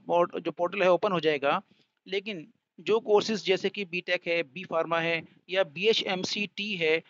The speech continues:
ये सब courses जिनको, इनको, अ, जो concerning authorities हैं approval की, उनको approval का एक अप-, एक, एक उसमें record देना है और इसमें ये देना है कि जो approval, उसमें approval मिल चुका है अगर उसमें, तो उसका एक proof,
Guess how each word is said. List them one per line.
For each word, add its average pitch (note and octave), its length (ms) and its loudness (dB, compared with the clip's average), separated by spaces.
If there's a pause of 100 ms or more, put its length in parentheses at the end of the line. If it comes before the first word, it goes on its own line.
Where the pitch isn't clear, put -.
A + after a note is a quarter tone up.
(240)
ये F#3+ 200 0
सब G#3+ 260 -2
courses F3+ 460 -2
जिनको, G3 380 -6 (100)
इनको, F3+ 400 2
अ, D3 360 2 (480)
जो G3+ 200 0
concerning G3+ 460 -4
authorities F#3+ 480 0
हैं F#3+ 180 2
approval F#3 300 2
की, F3 300 -6 (260)
उनको F#3 380 0
approval G#3+ 600 2 (140)
का G3+ 180 2
एक G3+ 160 -2
अप-, F#3 120 -4
एक, - 140 -10
एक E3+ 300 0 (380)
उसमें E3+ 320 -4
record F#3 340 2
देना F#3+ 200 -2
है F#3+ 160 -4 (400)
और F#3 240 -2
इसमें G3 300 -4
ये G#3+ 140 2
देना A3+ 220 0
है G3+ 100 0
कि A3+ 120 -8
जो F#3 160 6
approval, F3+ 380 4 (280)
उसमें F#3+ 260 -4
approval F#3+ 280 0
मिल F#3 100 -6
चुका G3+ 260 -2
है G3 140 4
अगर F3 180 2
उसमें, F3+ 280 -2
तो G#3 100 0
उसका G#3 440 0
एक G3+ 120 -6
proof, - 280 -2